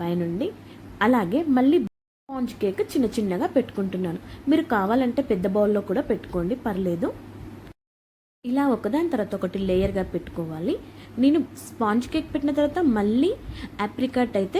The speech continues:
వేస్తున్నాను పైనుంచి. దానిపైన ఇప్పుడు క్రష్ చేసిన ఆప్రికాట్ ఉంది కదా, అదంతా వేశాను. తర్వాత అమూల్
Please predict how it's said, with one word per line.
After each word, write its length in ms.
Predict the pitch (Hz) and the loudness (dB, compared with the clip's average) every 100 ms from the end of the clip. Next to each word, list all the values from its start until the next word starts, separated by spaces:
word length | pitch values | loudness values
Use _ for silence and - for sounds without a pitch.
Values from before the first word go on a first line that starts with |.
| 392 | 4
వేస్తున్నాను 520 | 226 - 214 190 180 190 | 2 2 -2 0 -2 -2
పైనుంచి. 420 | 180 175 175 392 508 - - - 202 | -2 -2 -2 -6 -10 -12 -16 -8 2
దానిపైన 760 | 277 302 277 - - 214 196 302 539 - - | 4 4 0 -8 -4 -2 0 -2 -6 -12 -14
ఇప్పుడు 180 | - 233 233 | -2 -2 0
క్రష్ 260 | 240 277 - - | 0 0 0 -2
చేసిన 340 | 415 349 302 277 214 | 0 0 0 0 0
ఆప్రికాట్ 420 | 202 208 196 190 185 | -2 -2 -2 -2 -2
ఉంది 140 | 185 185 | -2 -4
కదా, 140 | 302 - - - 190 | -6 -6 -12 -10 -4
అదంతా 380 | 202 190 190 370 311 | 0 0 2 2 4
వేశాను. 400 | 214 - 180 180 - - - 240 | 2 0 -4 -4 -10 -18 -4 0
తర్వాత 320 | 220 202 320 415 220 | 0 -2 -4 -4 0
అమూల్ 240 | 220 320 | 2 2